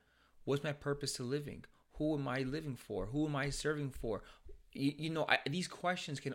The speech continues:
only be wrapped up in the knowledge of there is a God.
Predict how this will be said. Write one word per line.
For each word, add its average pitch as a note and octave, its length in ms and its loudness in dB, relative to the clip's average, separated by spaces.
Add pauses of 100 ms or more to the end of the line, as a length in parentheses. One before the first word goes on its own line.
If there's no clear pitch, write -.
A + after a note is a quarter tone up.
only G3 300 2
be B2 200 -2
wrapped G#2 380 2
up G#2+ 220 -4
in A2 220 0
the G#2 100 0
knowledge G#2+ 500 0
of G2+ 220 0 (600)
there A#2 120 4
is A#2+ 200 2
a A2+ 40 0
God. F2+ 380 -4